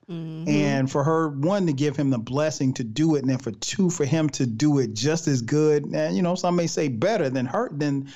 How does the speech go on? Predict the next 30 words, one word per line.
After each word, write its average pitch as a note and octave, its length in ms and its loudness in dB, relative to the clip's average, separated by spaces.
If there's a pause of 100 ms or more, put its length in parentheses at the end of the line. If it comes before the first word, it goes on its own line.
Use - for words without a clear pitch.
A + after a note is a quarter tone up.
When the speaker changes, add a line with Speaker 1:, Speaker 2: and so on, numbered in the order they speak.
(140)
Speaker 2:
than D3 120 2
the C3+ 120 4
original. A3 560 0 (500)
I - 60 -6
mean, F3 140 0
you F3+ 40 -6
can't G3+ 180 -2
beat G3+ 200 -2
that. - 200 -10 (300)
Speaker 1:
I A3 80 4
mean, G#3 260 4
he C4+ 880 2
sang D#3 1120 -4
this. - 480 -14
I, G#3 160 4
it's C#4+ 260 4
like C4 240 4
you C4 140 4
could F3+ 240 0
feel. E3+ 1040 2 (500)
I, - 180 4
I A#3+ 60 6
couldn't D#4 300 2
f-, - 220 -20 (100)
really G#3+ 300 2
feel - 840 0
it G#2 220 0
with C3 200 -2
Roberta. - 500 -6
I, F#4+ 100 -2